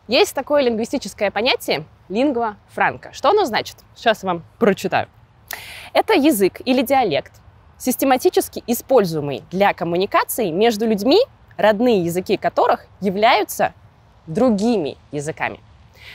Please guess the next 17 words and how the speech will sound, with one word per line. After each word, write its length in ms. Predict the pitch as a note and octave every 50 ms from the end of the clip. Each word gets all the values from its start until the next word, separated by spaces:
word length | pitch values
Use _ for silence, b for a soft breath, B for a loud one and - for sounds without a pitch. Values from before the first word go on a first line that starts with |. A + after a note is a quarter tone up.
| B B B B B B B B B B - -
То 160 | D#4 F4+ E4+
есть, 420 | A#3 E3 - - - - - - - _
по 120 | - A3 A3
сути, 420 | - - F4+ A#4+ - - C#4 C4+ -
это 240 | - A3 - G#3
то, 400 | F#3+ _ - C#4+ D#4+ G4+ A#4+ C5 - - - -
э, 340 | - F#3 F#3 F#3+ F#3+ F#3+ F#3+
что 200 | F#3 - - C4
из 160 | A#3+ A3 -
себя 340 | - A#3 G3 F3+ B3 C#4 F4+
сейчас 440 | - - A#3+ - - A#3 F#3+ E3 -
в 100 | C#3+ D3+
данный 260 | D3+ F#3+ E3 D3+ C#3+
момент 360 | C#3+ C#3+ D3 F3 A3+ F4 -
представляет 580 | - - F#3+ - - F#3 D3 E3 A3+ B3+ C#4+ - -
английский 600 | - E3+ E3+ D#3+ F3+ F#3 A3+ C#4+ - - - - A3
язык. 500 | F#3 G3 G3+ E3 G3 G3 - - -